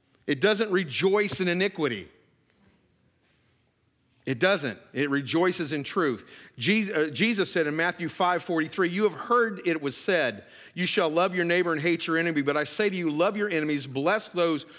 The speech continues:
who curse you, do good to those who hate you, and pray for those who spitefully use you and persecute you, that you may be the sons of your Father in heaven. For he makes the sun to rise on the evil and on the good, and sends rain on the just and on the unjust."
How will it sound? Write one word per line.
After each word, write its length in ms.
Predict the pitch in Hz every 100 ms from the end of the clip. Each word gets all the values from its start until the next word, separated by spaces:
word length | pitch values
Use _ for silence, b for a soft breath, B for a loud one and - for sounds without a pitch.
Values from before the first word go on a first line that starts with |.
| B
who 140 | 160
curse 440 | 135 - 226 226 -
you, 140 | 143
do 180 | 135 196
good 220 | 175 208
to 80 | 170
those 280 | 165 170 160
who 180 | 170 151
hate 300 | 156 214 214
you, 260 | 139 127 123 B 190
and 180 | 151
pray 240 | - 220 240
for 140 | 208
those 180 | 180 170
who 100 | 185
spitefully 640 | - - 185 196 - 170
use 460 | 160 151 214 247 156
you 140 | 160
and 120 | 151 147
persecute 560 | 240 254 175 - 143
you, 200 | 139 147 - B B
that 140 | 165
you 140 | 175 202
may 140 | 208
be 120 | 190
the 140 | 165 156
sons 400 | - 220 220 185
of 80 | 170
your 100 | 156
Father 480 | - 196 208 185
in 60 | 170
heaven. 440 | 160 214 151 135 - B B
For 200 | 190 190
he 60 |
makes 300 | 190 220 208
the 140 | 185 165
sun 340 | - 220 233
to 80 | 185
rise 380 | 180 190 170 156
on 100 | 143
the 220 | 147 190
evil 320 | 208 226 226
and 100 | 156
on 120 | 143
the 80 | 135
good, 340 | 131 185 196
and 100 | 170
sends 300 | 139 147 127
rain 320 | 135 175 185 185
on 160 | 139
the 80 | 127
just 400 | 120 160 165 165
and 100 | 147
on 120 | 139
the 100 | 139
unjust." 480 | 143 143 123 104 -